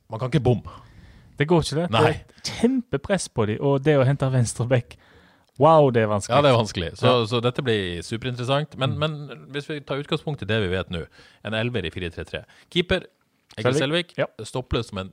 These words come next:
Speaker 1: meget god reserve.
Speaker 2: Mm.
Speaker 1: Du ga jo keeperne, eh, fem i terningkast i går.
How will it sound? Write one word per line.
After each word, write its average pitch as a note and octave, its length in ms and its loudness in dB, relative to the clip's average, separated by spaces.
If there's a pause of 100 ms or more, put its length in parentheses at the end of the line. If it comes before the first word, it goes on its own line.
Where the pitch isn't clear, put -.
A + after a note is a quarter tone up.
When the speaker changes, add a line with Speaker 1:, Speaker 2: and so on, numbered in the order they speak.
(140)
Speaker 1:
meget G#2 460 -6
god F#2 160 -8
reserve. C3 380 -4 (120)
Speaker 2:
Mm. A2 240 -2
Speaker 1:
Du G#2+ 100 -10
ga A2 180 -2
jo G2 100 -6
keeperne, G2 500 -10 (240)
eh, D#2+ 60 -10
fem D#3 400 -2
i A#2+ 60 -10
terningkast B2+ 500 -4
i B2+ 40 -4
går. D3 220 0